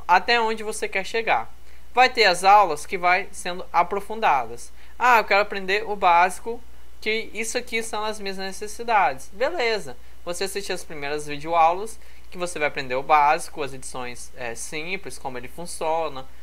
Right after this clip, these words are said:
como exportar um vídeo, melhorar a cor do seu vídeo. Ah, eu quero aprender a fazer vinhetas, é, outros efeitos mais profissionais e tudo mais. Também vamos ensinar.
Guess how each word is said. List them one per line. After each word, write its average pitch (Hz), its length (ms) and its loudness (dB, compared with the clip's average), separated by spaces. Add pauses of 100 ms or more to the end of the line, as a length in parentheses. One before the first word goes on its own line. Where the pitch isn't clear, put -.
(160)
como 135 180 -6
exportar 135 460 -4
um 156 60 -4
vídeo, 156 680 -4 (300)
melhorar 131 400 2
a 135 60 2
cor 139 220 -4
do 131 80 -8
seu 156 240 -4
vídeo. 175 460 -6 (300)
Ah, 233 240 6
eu 208 40 0
quero 208 220 2
aprender 196 380 -2
a 190 60 -2
fazer 180 420 -4
vinhetas, 190 880 -4 (320)
é, 143 400 2
outros 185 400 0
efeitos 170 520 -4
mais 139 200 -4
profissionais 160 1040 -4 (320)
e 135 80 -8
tudo 165 260 -6
mais. 135 380 0
Também 202 340 -6
vamos 175 300 -4
ensinar. 175 480 -6